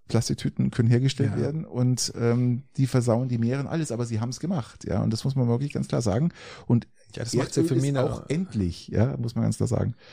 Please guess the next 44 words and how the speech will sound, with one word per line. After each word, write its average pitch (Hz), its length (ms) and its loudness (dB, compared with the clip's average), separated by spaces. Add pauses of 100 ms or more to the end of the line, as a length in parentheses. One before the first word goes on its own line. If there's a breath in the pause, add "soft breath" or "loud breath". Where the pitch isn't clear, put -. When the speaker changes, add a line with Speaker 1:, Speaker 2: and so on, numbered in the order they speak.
Speaker 2:
Das, - 220 0 (200 soft breath)
das 147 140 -2
ist 208 140 0
übrigens 196 480 0
der 135 160 0
Grund, 123 580 -2
warum 123 380 -2
ich - 260 -12 (120)
immer 190 440 -2 (160)
für - 220 -8
den, 107 360 -4
für - 200 -4
den 95 260 -2
Weggang 110 480 -2
von 107 240 -6
fossilen 107 640 -4
Energien 107 520 -4
bin. 117 220 -2 (300 loud breath)
Und 98 160 -6
wenn 101 80 2
du 98 80 0
die 95 120 -2
Möglichkeit 113 680 -4
hast, - 360 -8 (120)
äh, 101 240 -4 (400)
das 104 200 -2
Speaker 1:
Was - 40 -12
anderes 151 240 4
zu 220 60 2
Speaker 2:
sinnvoll 98 220 2
Speaker 1:
machen. 139 80 2
Speaker 2:
zu, - 180 -4 (100)
das - 200 -4
sinnvoll 123 480 0
zu - 160 -10
machen. 82 280 -12
Speaker 1:
Richtig. - 280 -8
Speaker 2:
Sinnvoll 101 380 -2
zu - 100 -10
machen. - 300 -10
Das 104 160 -4
ist - 240 -8
der 95 60 -4
Punkt. - 340 -8